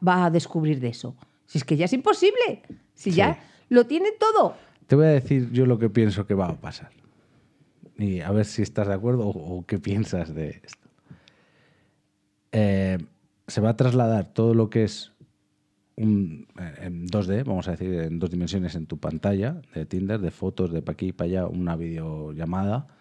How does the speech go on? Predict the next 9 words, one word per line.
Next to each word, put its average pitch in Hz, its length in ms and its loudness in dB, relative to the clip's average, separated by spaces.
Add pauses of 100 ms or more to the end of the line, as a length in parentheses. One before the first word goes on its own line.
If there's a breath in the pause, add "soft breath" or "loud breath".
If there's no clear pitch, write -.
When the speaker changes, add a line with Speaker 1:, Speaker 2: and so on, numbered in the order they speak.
Speaker 1:
Mm. 151 140 -6 (1160)
Speaker 2:
al 98 140 -2
metaverso. 82 520 -4 (320)
El 98 120 -8
metaverso 117 600 4
es, 127 160 -2
vamos 110 240 0
a 107 40 -2
decir, 120 340 0